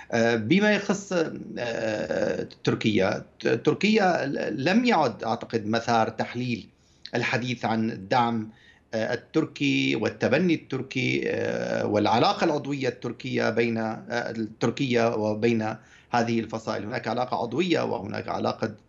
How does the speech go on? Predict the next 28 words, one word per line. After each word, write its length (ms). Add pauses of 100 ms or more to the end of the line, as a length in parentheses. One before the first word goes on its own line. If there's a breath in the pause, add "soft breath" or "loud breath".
دعم 580
وتبني، 720 (280 loud breath)
وهي 200
تستثمر 680
هذه 280
العلاقة 400
الآن 220
تركيا. 800
تركيا، 560 (360 loud breath)
آه، 160
أعتقد 480
أنها 380
لا 140
تمتلك 580
إلا 340
هذه 240
الورقة 640 (440)
الآن، 600
آه، 240
في، 460
في 120
المعادلة 540
السورية، 480
وهي 200
تستث-، 460 (200)
تستثمرها 720 (360 loud breath)
كما 220
يجب. 360